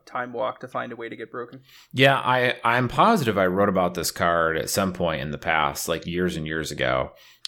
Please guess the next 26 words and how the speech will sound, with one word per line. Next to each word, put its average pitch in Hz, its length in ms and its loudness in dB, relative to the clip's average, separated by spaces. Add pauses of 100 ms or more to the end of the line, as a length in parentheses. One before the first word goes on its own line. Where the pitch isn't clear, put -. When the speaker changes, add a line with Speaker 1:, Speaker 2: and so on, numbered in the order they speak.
Speaker 2:
I 113 80 4
don't 113 140 2
remember 92 360 0
if 82 100 -2
I 80 80 0
had 87 240 -2
any 80 160 -6
from 78 180 -8
back 76 200 -2
then 78 160 -4
or 71 80 -2
not. 71 460 -2
I 82 40 -4
might 95 200 0
have 85 100 -4
sold 80 400 -2
them 78 320 -4
the 71 80 -4
last 73 320 -2
time 85 220 -2
this 82 160 -6
spiked 85 360 -2
up 73 180 -2
to, - 100 -6
like, 69 200 -4
seven. 90 540 -4